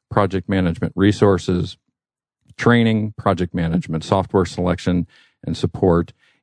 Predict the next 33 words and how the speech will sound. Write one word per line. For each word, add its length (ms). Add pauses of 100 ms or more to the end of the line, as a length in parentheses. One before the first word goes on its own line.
(120)
And 340
we 180
are 120
one 260
hundred 220
percent 460
project 440
management 480
focused 480 (120)
one 240
hundred 240
percent 300
of 40
the 160
time. 280 (960)
Also 320
want 140
to 60
rem-, 360
remind 400
everybody, 640
don't 220
forget 320
to 100
go 320
out 300
to 180
P 180
M 160
O 220
joe 340
dot 300
com 540